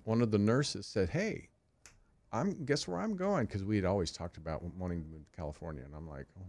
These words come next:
"Where are you going?" She's like, "Oh, L A, and I'm gonna, I'm a traveling nurse, and I, they're gonna pay for my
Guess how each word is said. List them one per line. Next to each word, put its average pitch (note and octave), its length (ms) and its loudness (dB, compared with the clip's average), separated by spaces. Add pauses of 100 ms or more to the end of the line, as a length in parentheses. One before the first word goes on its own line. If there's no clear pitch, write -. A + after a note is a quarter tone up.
"Where F#2 200 4
are A#2 40 8
you C#3 100 6
going?" D3+ 460 2
She's G2 200 -14
like, F#2 180 -6
"Oh, F#2+ 360 2
L G#2 220 4
A, D3+ 240 2
and E2 120 -2
I'm B2 160 0
gonna, A2+ 200 4
I'm A2+ 180 2
a G#2 80 4
traveling A#2+ 500 4
nurse, D#3+ 360 -2
and F2+ 120 -4
I, G2+ 120 -2
they're G#2+ 180 0
gonna G2 140 2
pay G#2 180 4
for G2+ 140 -4
my B1+ 260 -4